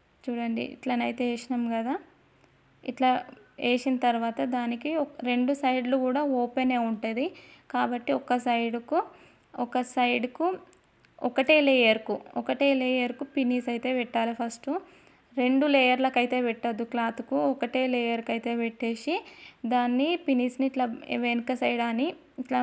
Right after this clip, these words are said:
మనం బ-, పాయింట్లకు నాడే తీసుకుంటాం కదా, తీసుకున్నట్టుగానైతే తీసుకోవాలి. చూడండి, ఇప్పుడు నేను ఎట్లా చేస్తానో చూడండి, అట్లనైతే అనాలే. అట్లా రెండు చేతులతోని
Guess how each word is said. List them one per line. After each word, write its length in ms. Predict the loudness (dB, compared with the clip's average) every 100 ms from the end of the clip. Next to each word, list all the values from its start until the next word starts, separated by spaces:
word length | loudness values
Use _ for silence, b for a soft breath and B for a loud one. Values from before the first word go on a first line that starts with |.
| 2
మనం 180 | 2 2 0 0
బ-, 100 | 0 -2 -14 -6 -2
పాయింట్లకు 520 | 2 2 0 -4 -2 -2
నాడే 260 | -2 -2 -4 -4
తీసుకుంటాం 580 | -6 -6 -6 -2 -2 0
కదా, 140 | 0 -2 -2
తీసుకున్నట్టుగానైతే 1000 | -4 -4 -4 -4 -4 -4 -4 -4 -4 -4 -4
తీసుకోవాలి. 680 | -6 -6 -8 -4 -2 -2 -2 -6 B B B _
చూడండి, 340 | -4 -2 0 -2
ఇప్పుడు 160 | -2 -4
నేను 140 | -2 -2
ఎట్లా 160 | -2 -2
చేస్తానో 440 | -2 -4 -4 -4 -4 -4
చూడండి, 380 | -4 -2 -2 -2
అట్లనైతే 500 | -4 -4 -2 -2 -4 -4
అనాలే. 340 | -2 -2 -2 -4 B B B B _ -4
అట్లా 180 | 0 2 2
రెండు 160 | 0 0 0
చేతులతోని 520 | 0 0 -2 0 -2